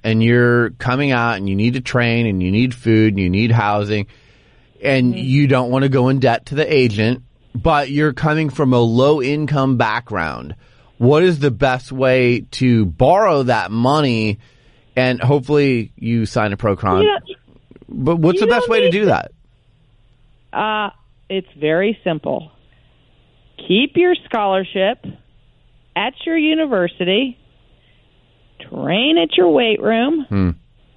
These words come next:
Speaker 2: Uh, it's real simple.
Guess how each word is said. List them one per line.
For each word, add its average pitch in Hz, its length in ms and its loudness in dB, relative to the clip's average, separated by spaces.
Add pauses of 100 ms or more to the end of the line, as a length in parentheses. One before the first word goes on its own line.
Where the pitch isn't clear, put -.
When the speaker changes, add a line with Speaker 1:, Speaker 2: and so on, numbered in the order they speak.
(1200)
Speaker 2:
Uh, 180 380 -2 (800)
it's 240 200 -2
real 285 260 2
simple. 262 420 0